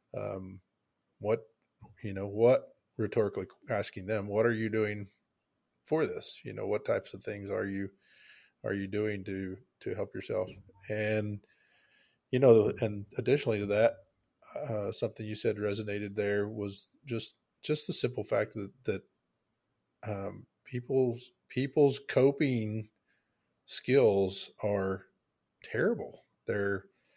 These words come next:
they're, they're terrible. They're eating more. They're sitting around more. They're watching garbage on the T V more. Um,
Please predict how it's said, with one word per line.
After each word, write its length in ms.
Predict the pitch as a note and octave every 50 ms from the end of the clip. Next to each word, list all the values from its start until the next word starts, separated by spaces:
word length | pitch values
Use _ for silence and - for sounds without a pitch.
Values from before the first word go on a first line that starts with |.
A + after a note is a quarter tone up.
| _ _ _ _ _ _ _ - -
they're, 240 | - G#2+ G#2+ G#2 - _ _ _ _ C3+
they're 200 | - A2 A2 G#2
terrible. 500 | G#2+ - - E3 E3+ D#3 G#2 F#2 F#2 F2+
They're 440 | F#2 G2 F#2+ F#2 F#2 F#2 - - - _ _ -
eating 400 | - C3 C#3+ C#3 C3+ B2 A#2 A2
more. 480 | G#2+ G2+ G2 G2 F#2 F2 F2 F#2 - - _ _ -
They're 140 | - F#2+ G2
sitting 340 | - - C3 B2 B2+ A#2+
around 340 | A#2+ A#2 A#2+ A#2+ A#2 A#2 A2+
more. 320 | G#2 F#2+ F#2 F#2 F#2+ F#2+ F#2
They're 160 | F#2+ G2 F#2+
watching 580 | F#2+ F#2+ G#2 G#2+ G#2 - - A2 G#2 G2+ G2 - _ - - - - - - - - - - - _ _ _ _ _ _ _ _ - A2 G#2
garbage 520 | A2 A2+ A2+ A2 A2 A2+ A2 G2 F#2+ F#2
on 120 | G2+ G2+ F#2+
the 80 | F#2
T 260 | F2 - - A#2 A2+ A2+
V 240 | G#2+ G#2+ G2 F#2
more. 460 | F#2 G2 F#2 F#2 F#2 F2+ F#2 F#2 F#2+ - - _ B3 A#3 -
Um, 540 | - G2+ F#2+ G2 G2 F#2 F#2 F#2 F#2+ F#2+ F#2+